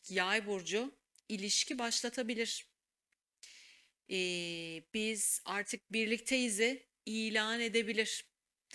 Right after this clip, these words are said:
Pek çok yay burcu evlilik teklifi alabilir, evlilik teklifi edebilir. Pek çok yay burcu bu dönemde, ee, evliliğiyle ilgili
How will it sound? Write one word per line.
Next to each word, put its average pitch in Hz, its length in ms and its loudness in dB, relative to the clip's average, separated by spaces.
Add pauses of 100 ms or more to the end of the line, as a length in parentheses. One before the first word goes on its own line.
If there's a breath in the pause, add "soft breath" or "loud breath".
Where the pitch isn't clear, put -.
(360 loud breath)
Pek 294 260 4
çok 277 260 0
yay 233 300 4
burcu 185 360 -2 (640)
evlilik 196 640 2
teklifi 277 440 0
alabilir, 262 600 0 (600)
evlilik 175 500 -2
teklifi 254 460 -4
edebilir. 240 720 -2 (1040 loud breath)
Pek 302 260 6
çok 330 260 0
yay 269 340 4
burcu 202 460 0 (100)
bu 233 100 0
dönemde, 190 720 0 (540 loud breath)
ee, 185 60 2 (1160)
evliliğiyle 233 800 4
ilgili 180 640 0